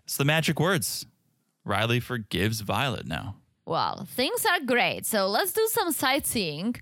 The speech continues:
Speaker 2: on this double-decker bus.
Speaker 1: This, yeah, this one is not on the back of a motorcycle.
Speaker 2: No, getting this traditional hat, which I
Speaker 1: Yes.
Speaker 2: loved.
Speaker 1: Yes. Riley
Speaker 2: And
Speaker 1: did, Riley did too,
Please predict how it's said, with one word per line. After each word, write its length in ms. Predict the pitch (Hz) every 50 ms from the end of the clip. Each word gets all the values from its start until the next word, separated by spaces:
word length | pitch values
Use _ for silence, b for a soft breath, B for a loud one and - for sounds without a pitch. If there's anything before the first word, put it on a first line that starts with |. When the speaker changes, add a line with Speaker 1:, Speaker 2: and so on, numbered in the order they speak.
| B B B B
Speaker 2:
on 120 | 214 233
this 200 | 233 247 254 208
double-decker 920 | 202 202 180 214 220 254 247 330 320 247 202 175 185 170 214 - - 196 190
bus. 480 | 160 170 156 151 151 277 - - -
Speaker 1:
This, 420 | - 151 170 208 226 - - - 139
yeah, 240 | 123 113 101 95
this 200 | 127 151 156 -
one 200 | 190 185 180 160 131
is 140 | 113 101 98
not 120 | 113 107
on 80 | 107 107
the 80 | 101 92
back 320 | 90 104 101 101 98 -
of 120 | 104 90
a 80 | 90 90
motorcycle. 880 | 92 98 101 101 90 76 - - - 76 65 69 69 - 50 - - - -
Speaker 2:
No, 300 | - 302 294 262 220 196
getting 320 | 226 254 285 320 339 311 247
this 180 | 233 247 -
traditional 1000 | - - 254 226 214 196 185 233 247 277 - - - 320 302 311 330 370 392 381
hat, 580 | - 302 262 233 247 190 170 180 196 226 - - 214
which 140 | 214 -
I 80 | 247 226
Speaker 1:
Yes. 80 | 185 170
Speaker 2:
loved. 420 | 180 175 180 294 311 - - - - -
Speaker 1:
Yes. 460 | - 82 - - - - - - - b b b b b b b -
Riley 260 | 117 120 127 123 117
Speaker 2:
And 140 | 117 107 110
Speaker 1:
did, 80 | 104
Riley 300 | 110 117 123 131 135 127 120
did 180 | 113 110 -
too, 360 | - - - 110 101 90 87